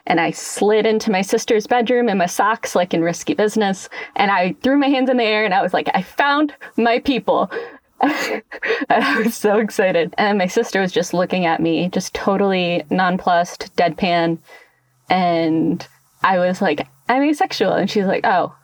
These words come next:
I thought you were gonna say you're a lesbian." Well, I mean, she wasn't wrong, but, <laughs> but that's not, <laughs> that's not what I was experiencing at the moment. So that was my first,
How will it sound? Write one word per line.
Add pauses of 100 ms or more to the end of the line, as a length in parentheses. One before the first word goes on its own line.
(140)
I
thought
you
were
gonna
say
you're
a
lesbian." (920)
Well, (840)
I
mean,
she
wasn't
wrong, (120)
but,
<laughs>
but
that's
not, (320)
<laughs>
that's
not
what
I
was
experiencing
at
the
moment. (100)
So
that
was
my
first,